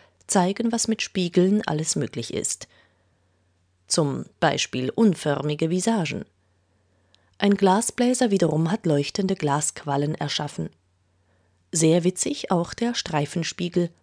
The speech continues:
bei dem sich unser Spiegelbild mit dem Gesicht des Gegenübersitzenden vermischt. Spiegeleien,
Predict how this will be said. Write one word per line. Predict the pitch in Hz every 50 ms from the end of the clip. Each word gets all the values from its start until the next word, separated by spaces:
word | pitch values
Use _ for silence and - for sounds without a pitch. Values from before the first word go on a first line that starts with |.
| _ _ -
bei | - 196
dem | 185 214 226 247
sich | 233 - 226 -
unser | 196 180 - 143
Spiegelbild | - - - - 139 - - 160 151 165 160 170 170 - -
mit | 147 147 -
dem | 139 143 139
Gesicht | 151 143 - 160 - - -
des | 196 - -
Gegenübersitzenden | - 180 - 214 214 - 180 147 147 139 - - 135 - - - 156 143 - - 135
vermischt. | - - 147 143 135 - - - - - _ _ _ _ _ _ _ _ _ _ _ _ _ _ _ _ _ _ _ _ _ _ _ _ _ _ _ _ _ _ _ _ _
Spiegeleien, | - - - - 220 214 - 262 254 233 180 147 131 123 127 135 127